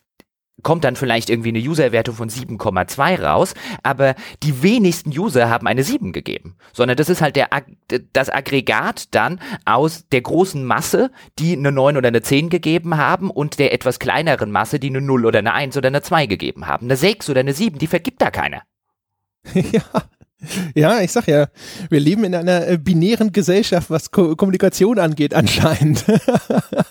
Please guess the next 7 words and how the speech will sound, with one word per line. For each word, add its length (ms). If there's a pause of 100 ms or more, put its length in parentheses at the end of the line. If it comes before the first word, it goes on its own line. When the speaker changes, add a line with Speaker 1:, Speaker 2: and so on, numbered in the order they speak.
(1800)
Speaker 2:
Ist 160
ja 80
wirklich 240
interessant. 500
Also 160
auch 160
vielleicht, 480